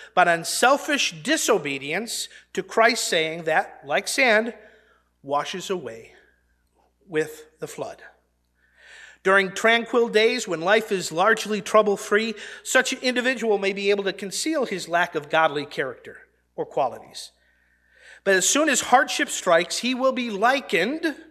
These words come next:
or prove himself to be like the foolish builder on the sand. As far as any pretense of being a servant of God is concerned,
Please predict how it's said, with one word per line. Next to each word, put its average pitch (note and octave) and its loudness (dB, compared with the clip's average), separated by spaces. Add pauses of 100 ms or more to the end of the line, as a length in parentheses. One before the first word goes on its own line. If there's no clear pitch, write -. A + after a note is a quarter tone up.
(520)
or G3 0
prove C4 -4
himself G#3 2
to A3 -2
be F3+ -6
like C#3 -2 (420)
the G#3 0
foolish D#3+ -4 (460)
builder C#3+ -6 (460)
on C#3+ -10
the C3 -8
sand. A#2+ -12 (1700)
As F3+ -4
far B3 8
as A3 4
any A#3 -2
pretense A3+ -2
of F3 0
being G3+ -2
a E3+ 2
servant G#3+ 2
of A3+ -6
God G#3 8
is F#3+ -4
concerned, D#3+ -4